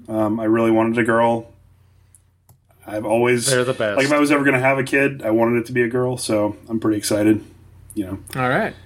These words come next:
Speaker 1: Erica doesn't necessarily agree. She always wanted all boys, <laughs> but it is what it is.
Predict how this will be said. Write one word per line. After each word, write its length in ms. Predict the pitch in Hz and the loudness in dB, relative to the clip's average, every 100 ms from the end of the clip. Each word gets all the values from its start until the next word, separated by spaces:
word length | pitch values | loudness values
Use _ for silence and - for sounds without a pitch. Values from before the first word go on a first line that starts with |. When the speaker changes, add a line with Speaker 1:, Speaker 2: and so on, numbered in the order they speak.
| - - - | -20 -20 -2
Speaker 1:
Erica 260 | 123 123 117 | 2 2 4
doesn't 240 | 113 120 | 4 2
necessarily 420 | 113 - 117 107 | 0 2 2 4
agree. 240 | 104 110 107 | 4 2 2
She 160 | - | 2
always 220 | 107 107 104 | -2 0 0
wanted 320 | 107 107 120 | 0 -2 -4
all 160 | - 107 | 0 0
boys, 500 | 107 107 104 110 - | 2 2 2 2 -2
<laughs> 560 | - - - - - - | -6 -12 -12 -20 -16 -2
but 720 | - 240 196 165 143 131 - - - - - - - | 0 2 -2 -2 -2 -2 -8 -20 -20 -20 -20 -20 -4
it 100 | 165 | 0
is 140 | 143 120 | 2 2
what 120 | 113 | 0
it 100 | 101 | 0
is. 280 | 95 - | -4 -10